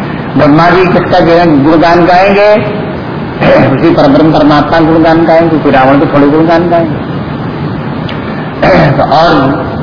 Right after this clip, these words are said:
यही अंगद कहता है कि जिनकी, जिनके की बल से तुम इतना संपत्ति, धन संपत्ति इत्यादि प्राप्त कर ली, जिनकी उपासना बल से, वो स्वयं ही जिस परब्रह्म परमात्मा की आराधना पूजा में लगे रहते हैं, उसकी सेवा चाहते हैं और उनको प्राप्त नहीं होती,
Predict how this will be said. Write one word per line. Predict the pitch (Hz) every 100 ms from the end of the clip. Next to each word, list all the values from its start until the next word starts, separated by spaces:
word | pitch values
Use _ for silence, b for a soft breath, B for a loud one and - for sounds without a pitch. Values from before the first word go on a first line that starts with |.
| - 123
यही | 147 165
अंगद | 147 156 165 170
कहता | 156 170
है | 156
कि | 151
जिनकी, | 127 165 151 147 175 135 135
जिनके | 156 170 - -
की | 392 175
बल | 147 160 175
से | 220 196 -
तुम | 170 165
इतना | 160 165
संपत्ति, | 156 147 143 143 147
धन | 139 143
संपत्ति | 143 139 147 143
इत्यादि | 139 139
प्राप्त | 127 135 135 - 143
कर | 156
ली, | 190 208 - - - - 143
जिनकी | 151 151 151
उपासना | 143 143 135 147 135
बल | 123 135 135
से, | 185 196 190 -
वो | - - 156 180 185
स्वयं | 175 190
ही | 202 220
जिस | 208
परब्रह्म | - 185 165 180 170
परमात्मा | 170 156 156 147 165 151
की | 165
आराधना | 151 147 139 156
पूजा | 147 143 143
में | 143
लगे | 139 147
रहते | 139 131 147
हैं, |
उसकी | 139 143
सेवा | 135 143 139
चाहते | 139 135 131 160
हैं | 587 453 - - - -
और | -
उनको | 294 143
प्राप्त | - 147 139 139
नहीं | 139
होती, | 139 131 151 175 226